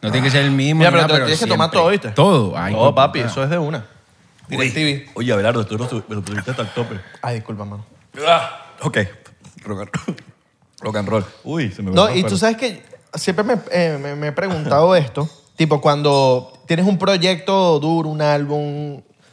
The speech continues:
Speaker 2: tienes que meterle, tienes que estar en el estudio y
Speaker 1: Ajá.
Speaker 2: enfocado. Em, el tema de la comida, sí, po-, tipo, todo tiene que estar seteado o un Uber Eats, ¿no?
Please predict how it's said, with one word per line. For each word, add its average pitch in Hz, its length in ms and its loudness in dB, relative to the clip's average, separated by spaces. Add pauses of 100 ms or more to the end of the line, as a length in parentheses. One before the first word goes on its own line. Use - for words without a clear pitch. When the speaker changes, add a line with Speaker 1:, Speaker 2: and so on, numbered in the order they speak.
(360)
Speaker 2:
tienes 139 240 -4
que 123 520 0
meterle, 127 560 0
tienes 147 200 0
que 196 80 2
estar 156 200 4
en 185 120 2
el 139 80 2
estudio 175 500 2
y 185 40 0
Speaker 1:
Ajá. 127 200 2
Speaker 2:
enfocado. 123 440 2 (880)
Em, 127 600 0
el 143 160 2
tema 156 180 2
de 185 80 4
la 139 140 2
comida, 117 500 -4
sí, - 160 -8
po-, 135 160 -4
tipo, 135 280 -2
todo 147 240 0
tiene 165 200 -4
que 151 60 -4
estar 135 160 -4
seteado 160 1040 4
o 147 120 4
un 143 180 0
Uber 147 240 0
Eats, - 440 -4
¿no? 180 300 -2